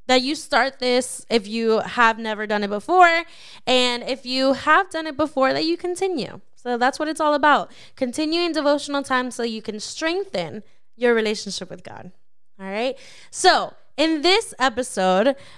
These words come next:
we are going to talk about the parable of the lost son. And we talked a little bit about the younger son in our previous episode. It was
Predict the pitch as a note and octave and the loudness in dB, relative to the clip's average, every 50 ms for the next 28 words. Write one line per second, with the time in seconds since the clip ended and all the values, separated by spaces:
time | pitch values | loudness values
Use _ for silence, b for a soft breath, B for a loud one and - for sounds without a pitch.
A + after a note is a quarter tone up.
0 | B B - A#3+ A#3 E4 F4+ F#4 F#4 F#4 F#4 - - C4+ C#4 C#4 C#4 C#4 D4 D#4+ | B B -10 0 2 4 6 6 4 4 0 0 -2 -2 -2 -2 -2 -4 -4 -4
1 | F4 F#4 G4 G4 F#4 F4 D4 - - C#4 B3+ C4 - - A#3+ G#3+ G#3 G3+ F#3+ F#3 | -2 -4 -6 -4 -4 -4 -6 0 2 4 4 4 2 -4 -8 -4 0 0 0 0
2 | F3+ F#3 F#3+ A3 - - - - - - - - - - G#3 G#3+ C#4 C#4 C4+ C4 | 0 -2 -4 -4 -8 -10 -16 -18 -20 -20 -20 -20 -20 -16 -4 -2 0 2 2 2
3 | B3+ B3+ B3 B3 B3 - - - - - - - D4 D#4 E4 F4+ F4 E4 F#4 F4 | 2 0 0 -2 -4 -8 -14 -20 -20 -18 -2 2 4 4 4 4 2 2 0 0
4 | - B3+ C4 A#3 A#3+ A#3+ A#3+ A3+ A3 G#3 G#3 A#3 - - - - - - - - | 0 0 -2 0 -2 0 2 2 4 4 2 0 -2 -8 -16 -16 -14 -12 -8 0
5 | - G#3+ F#3+ D#3 - - - D#3+ B B B B B B B - B3 C4 C4+ C4 | 2 2 2 2 -2 -12 -20 -20 B B B B B B B -2 0 0 0 0
6 | B3+ B3 B3 B3 B3 A#3+ A3 A3 C#4+ D4+ D4+ - E4 F4+ G#4+ B4+ - - - C4 | -2 -4 -4 -4 -6 -8 -8 -6 -6 -6 -4 4 6 6 6 6 2 -4 -2 0
7 | C#4+ C#4 C4 B3 A#3+ A#3+ C#4 D4+ C#4 B3 E4+ F4+ F#4+ - A#3+ B3+ B3 G#3+ G3+ G#3+ | 0 0 2 4 6 6 6 6 6 4 6 6 6 4 4 0 -2 4 4 4
8 | G#3 G#3 G3+ G3+ G3+ G3+ G#3 G3+ B3 A#3 A3+ A3 A3 G#3 F#3+ G#3 A3+ G#3+ A3+ A#3 | 6 6 4 0 -2 -4 -8 -10 -6 -4 -4 -4 -6 -8 -2 2 2 2 2 0
9 | A#3+ C#4+ D#4 - - - G3 F#3+ G3 G3+ G#3 G#3+ D#4 - - A#3 A#3 G#3 G3+ G#3 | -4 -8 -8 -8 -4 0 0 2 2 0 -2 -6 -8 -8 -4 -2 2 2 2 2
10 | - - C4+ C4 C4 B3+ D4 E4 D#4 - A#3+ C4 - D4 D4+ - - D4+ D#4+ F4 | 2 -2 -4 -4 0 0 0 0 0 0 -2 0 0 0 -4 2 4 6 6 6
11 | F4+ D#4 B3+ A#3 A3+ A3 - | 4 4 4 4 2 0 -2